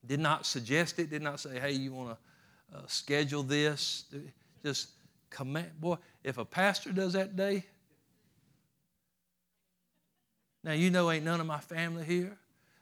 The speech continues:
I gotta wait for my grandmama from Arkansas to get here. I gotta, I gotta fly in all the relatives. We gotta get a, a party platter, and then I'm gonna get, you know. But he said,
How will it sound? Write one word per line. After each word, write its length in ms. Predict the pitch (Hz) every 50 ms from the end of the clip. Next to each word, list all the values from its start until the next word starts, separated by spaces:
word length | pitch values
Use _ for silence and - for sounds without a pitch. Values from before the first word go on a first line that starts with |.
| _ _
I 120 | - 143 143
gotta 160 | 156 151 147
wait 180 | 147 156 151
for 60 | 143 156
my 260 | 151 151 147 143 139
grandmama 560 | 143 143 143 165 165 165 160 160 160 160 170
from 380 | 165 - 139 131 135 131 165 -
Arkansas 540 | 170 165 165 - 160 151 - 185 165 160 160
to 80 | 160
get 180 | 156 160 165 165
here. 300 | 156 - 165 165 175 180
I 100 | 170 165
gotta, 260 | 160 156 143 135 120 - - - - - - _ _ -
I 80 | - 147
gotta 180 | 151 151 135
fly 360 | 135 - 175 170 160 160 156
in 100 | 156 151
all 140 | 156 151 147
the 60 | 135
relatives. 480 | 127 135 156 170 165 165 170 180 180 160
We 120 | 165 160
gotta 180 | 156 160 151 147
get 200 | 143 143 143 135
a, 80 | 135 113 - -
a 120 | - 131 -
party 320 | - - 165 156 151 151
platter, 420 | 143 - - 156 151 156 156 170 180
and 140 | 156 135
then 240 | 143 147 143 143 143 - -
I'm 120 | 160 151 143
gonna 120 | 143 151
get, 80 | - - _ _ _ _ _ _ -
you 80 | 196 180
know. 60 | 185 - - - - - - - _ _ - _ _ _ _ _ _ _ _ _ _ _ _ _ _ _ _ _ _ _
But 180 | - 143 143 143
he 160 | 135 185 208
said, 460 | - - - 156 143 139 147 147 -